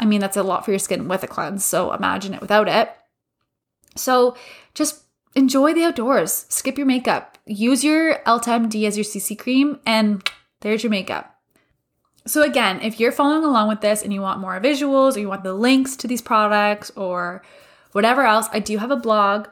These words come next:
um, again, on my website. And I provided you with another link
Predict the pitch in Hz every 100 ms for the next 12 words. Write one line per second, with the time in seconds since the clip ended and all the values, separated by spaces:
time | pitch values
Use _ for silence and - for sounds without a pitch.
0 | - _ _ 202 202 202 220 208 - 196
1 | 220 214 202 - 208 294 - _ _ _
2 | _ _ _ _ _ - - 220 220 220
3 | 220 208 220 220 220 226 226 226 208 196
4 | 202 - - _ 208 254 311 262 175 190
5 | 240 -